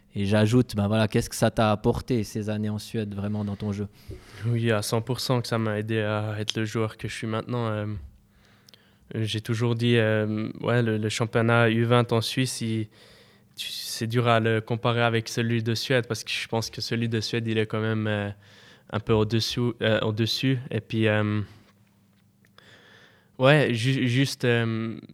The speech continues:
Speaker 2: ce qui m'a aidé le plus, c'est que j'ai pu jouer avec des joueurs, euh, exceptionnels tous les jours, euh,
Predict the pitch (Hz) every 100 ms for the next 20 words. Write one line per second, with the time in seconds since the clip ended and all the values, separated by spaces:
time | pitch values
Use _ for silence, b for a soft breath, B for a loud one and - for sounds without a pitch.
0 | - - - - 120 - 120 117 120 123
1 | 120 - 131 - 117 - 117 113 107 113
2 | 120 110 123 120 113 110 113 117 117 117
3 | 113 110 110 107 _ b b b b b
4 | - 113 - 120 - 120 117 113 117 120
5 | 113 120 117 113 107 107